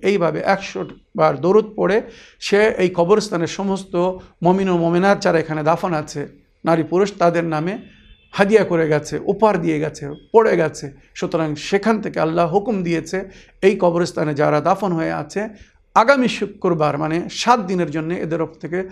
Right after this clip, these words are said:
সমস্ত প্রকারের আযাব তুলে নেওয়া হোক, সমস্ত কষ্টের থেকে এদেরকে মুক্তি দেওয়া হোক। তাই ওই দরুদের সওয়াব আমাদের সকলকে দেওয়া হয়েছে, আর আমাদেরকে ওই কষ্ট বা কবরের আযাব, আলেমে বারজাখের ওই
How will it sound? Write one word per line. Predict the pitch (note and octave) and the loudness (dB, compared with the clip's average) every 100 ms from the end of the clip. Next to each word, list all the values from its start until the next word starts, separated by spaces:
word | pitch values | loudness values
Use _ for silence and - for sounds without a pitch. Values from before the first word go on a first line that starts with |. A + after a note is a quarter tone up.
| - - | -18 -12
সমস্ত | - G#3+ G#3+ G3 | -6 -2 -2 -4
প্রকারের | C#3 D#3+ D#3 D#3+ F3 | -4 -2 0 0 -2
আযাব | - D#3+ E3 F3+ | -2 -2 0 -2
তুলে | F3 E3 | 0 -2
নেওয়া | D#3+ D#3+ D#3+ | 0 0 0
হোক, | F#3 F#3 _ _ _ _ | -2 -8 _ _ _ _
সমস্ত | - G3 F#3 E3+ - | -4 -2 -2 -4 -2
কষ্টের | F3 E3 - F3+ | -2 -2 -4 -6
থেকে | F3+ D#3 | -4 -6
এদেরকে | F#3+ C#3+ E3 F3+ | -6 -6 -6 -4
মুক্তি | E3+ E3+ F#3 | -4 -6 -8
দেওয়া | D#3 D#3+ | -4 -4
হোক। | D3 C#3 - _ _ | -4 -8 -20 _ _
তাই | D3+ D3 | 0 0
ওই | D3 | 0
দরুদের | C3 F#3+ A3 B3 G3 - | 0 4 4 6 2 0
সওয়াব | - D#3 F3 G#3+ F3 - - _ - | -6 2 4 4 0 -16 -20 _ -2
আমাদের | E3+ D#3 D3+ | 2 2 0
সকলকে | - F3 F3+ E3 | -2 -4 -2 -2
দেওয়া | D#3+ E3+ | 0 0
হয়েছে, | F#3 F#3+ G3+ - - _ - | 0 -2 -6 -8 -10 _ -6
আর | D#3 | -4
আমাদেরকে | D3+ D3 D3 D3+ | -2 -2 -4 -4
ওই | C#3+ - | -6 -4
কষ্ট | F#3 F#3 - | -2 -2 -2
বা | D3+ D#3 - _ - | -2 -2 -6 _ -2
কবরের | D#3+ D#3 D#3 - - | 0 0 -2 -4 -2
আযাব, | D#3+ F#3+ G3 - | 0 2 2 0
আলেমে | - D#3+ D#3 D3 | 0 0 0 0
বারজাখের | D#3+ F#3 F#3 F3 | 0 0 -2 -4
ওই | D#3 D3+ | -6 -6